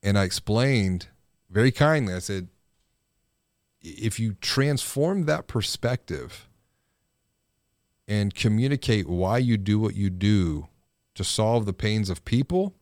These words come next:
you'll connect with people on a much deeper, more empathetic level." This is why I talk a lot about digital empathy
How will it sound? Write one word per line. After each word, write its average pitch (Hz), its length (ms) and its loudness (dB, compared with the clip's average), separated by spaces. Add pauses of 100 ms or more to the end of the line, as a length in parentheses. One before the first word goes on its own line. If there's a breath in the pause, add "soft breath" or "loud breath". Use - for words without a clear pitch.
(1080)
you'll 98 140 -2
connect 113 380 2
with 98 100 0
people 104 320 0
on 92 60 2
a 87 80 2
much 101 480 0 (440)
deeper, 101 400 0
more 92 360 -4
empathetic 92 680 -2 (240)
level." 82 440 -2
This 143 180 4
is 196 120 -2
why 113 360 2 (680 loud breath)
I 104 80 -2
talk 120 140 4
a 101 40 4
lot 104 160 4
about 98 160 2
digital 92 320 -2
empathy 85 440 -6